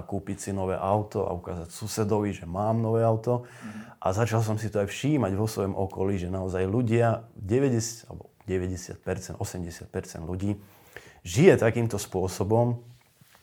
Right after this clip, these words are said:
Speaker 1: že vlastne tie peniaze, ktoré zarobia a naškrečkujú si, hej, tak toto nazvem až,
Speaker 2: Mhm.
Speaker 1: Tak vlastne mínajú na veci, ktoré ani nepotrebujú, len sa chcú proste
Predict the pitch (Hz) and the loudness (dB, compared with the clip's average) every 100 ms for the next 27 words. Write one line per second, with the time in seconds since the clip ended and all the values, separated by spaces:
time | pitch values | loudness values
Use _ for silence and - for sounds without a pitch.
0 | 101 98 107 - 98 117 104 120 131 127 | -6 -4 -2 -2 0 0 2 2 4 4
1 | 110 104 110 113 - 95 92 92 98 98 | 4 6 4 4 0 0 2 4 6 6
2 | 107 113 113 113 - - - 95 98 113 | 6 6 6 0 -16 -20 -8 -2 2 2
3 | - 110 113 - - 104 110 110 113 117 | 2 2 2 2 0 2 2 2 0 0
4 | 110 98 98 - - 95 87 87 90 98 | -2 -4 -6 -10 -12 -8 -4 -4 -2 0
5 | 110 127 - - - - - - - - | 2 0 -6 -14 -18 -18 -20 -20 -10 4
6 | 98 98 101 107 - 113 113 151 160 131 | 4 4 2 0 2 4 6 8 8 6
7 | 113 98 92 104 - 110 - 107 104 107 | 4 4 2 2 2 -2 2 4 4 4
8 | 120 107 101 104 104 104 104 117 135 165 | 2 2 2 0 2 0 2 4 6 4
9 | 170 - - 101 127 147 - - - 85 | 2 -4 -2 2 4 2 -2 -10 -12 -10
10 | - - 101 101 95 92 - - | -12 -8 -4 -4 -4 -10 -10 -14